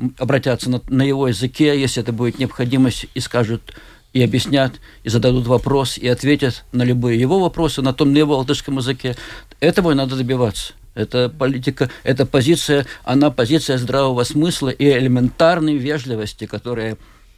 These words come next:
в ев-, э, в европейском общественном сознании давно уже укоренилась. Обращайся к собеседнику на том языке, на котором он говорит.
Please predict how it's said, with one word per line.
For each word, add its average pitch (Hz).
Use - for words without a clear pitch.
в -
ев-, 127
э, 127
в 113
европейском 123
общественном 117
сознании 139
давно 123
уже 151
укоренилась. 156
Обращайся 135
к -
собеседнику 139
на 113
том 127
языке, 120
на 147
котором 127
он 120
говорит. 120